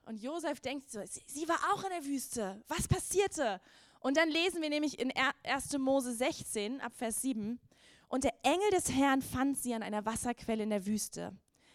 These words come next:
an der Quelle auf dem Weg nach Schur.“ Und der Engel des Herrn, da sagen viele Theologen, dass es im Alten Testament Jesus ist, der noch nicht als Mensch auf die Erde kam.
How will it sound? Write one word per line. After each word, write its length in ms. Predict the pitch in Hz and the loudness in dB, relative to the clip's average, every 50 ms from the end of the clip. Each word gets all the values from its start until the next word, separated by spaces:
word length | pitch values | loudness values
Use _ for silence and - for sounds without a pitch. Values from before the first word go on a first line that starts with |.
| _ _ | _ _
an 120 | - 240 | -2 -2
der 100 | 233 - | 0 -2
Quelle 460 | - - - - 277 285 311 320 269 - | -2 -4 -2 0 2 2 4 4 4 2
auf 100 | 233 - | 2 2
dem 200 | - 240 220 202 | 0 0 0 2
Weg 180 | 233 254 - | 0 0 -2
nach 160 | 240 233 220 | -4 -6 -4
Schur.“ 420 | - - - - 269 240 175 175 - - _ _ _ _ _ _ | -4 -4 -2 -2 -2 -2 -2 -2 -6 -14 _ _ _ _ _ _
Und 100 | - - | -4 -2
der 80 | 220 202 | -2 0
Engel 160 | 226 277 285 | 0 0 -2
des 200 | 277 254 - - | -2 -4 -2 -2
Herrn, 440 | - 269 262 262 262 254 277 311 - - _ _ _ _ _ _ _ _ _ _ - | 0 0 0 0 0 -2 -4 -8 -10 -14 _ _ _ _ _ _ _ _ _ _ -4
da 320 | 269 247 240 233 220 - | 0 2 2 2 0 0
sagen 280 | 208 233 226 240 254 240 | 0 0 2 2 0 -2
viele 240 | - 311 285 294 | -4 -2 -2 -2
Theologen, 480 | 285 - 262 262 240 240 262 262 262 254 | 0 0 2 2 4 4 2 0 0 -2
dass 100 | 233 220 | -4 -6
es 120 | 220 - | -6 -6
im 100 | 220 220 | -6 -6
Alten 300 | - - 233 269 - 285 | -6 -6 -6 -6 -4 -4
Testament 880 | 254 254 247 226 - - 233 226 220 220 208 190 185 190 190 - - - - _ _ _ | -4 -2 -4 -4 -4 -4 -4 -2 -2 -2 -4 -4 -6 -8 -8 -10 -12 -14 -16 _ _ _
Jesus 520 | - - 214 226 269 269 262 247 214 - | -14 -10 -6 -4 -2 0 0 0 0 0
ist, 340 | - - 190 190 196 - - | -4 -6 -6 -4 -6 -8 -8
der 80 | 202 196 | -6 -6
noch 120 | 196 202 | -4 -4
nicht 440 | 208 233 262 311 302 - - - - - | -4 -2 -2 -2 -4 -4 -8 -14 -16 -10
als 240 | - 196 208 - - | -8 -8 -8 -8 -8
Mensch 300 | 214 220 220 220 214 - | -8 -6 -6 -6 -8 -10
auf 120 | - 190 | -10 -12
die 80 | - 196 | -12 -12
Erde 240 | 180 180 180 180 175 | -12 -12 -12 -14 -16
kam. 380 | - - - - - 185 180 | -16 -20 -20 -20 -20 -20 -20